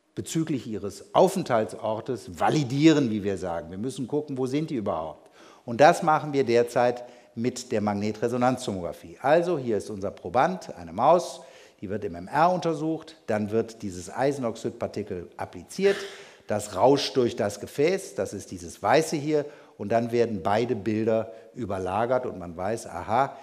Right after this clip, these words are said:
hier irgendwo muss das Herz dieser Maus sein und hier sind die großen zum Herzen zuführenden Gefäße.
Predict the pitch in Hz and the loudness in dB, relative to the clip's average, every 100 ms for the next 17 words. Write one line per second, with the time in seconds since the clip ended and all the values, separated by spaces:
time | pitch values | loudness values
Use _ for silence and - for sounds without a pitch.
0 | - - - 135 117 120 117 104 110 95 | -20 -20 -2 0 2 0 -4 -4 -6 -6
1 | 95 - 78 - 120 147 - 143 131 120 | -8 -8 -12 -2 0 0 -2 -4 -2 0
2 | 113 120 - 113 107 90 87 - 120 117 | 0 0 -2 -4 -4 -8 -14 -6 -2 -2
3 | 120 - - - 110 107 101 82 104 117 | -6 -20 -16 -6 -4 -4 -8 -4 -4 -4
4 | 120 107 - - 160 131 113 113 - 117 | -6 -10 -12 -6 -4 0 2 0 -2 -8
5 | 107 - 143 139 - 107 98 98 87 87 | -8 -2 -2 -2 -2 -2 -2 -4 -6 -6
6 | 104 110 117 98 85 | -6 -2 0 0 -4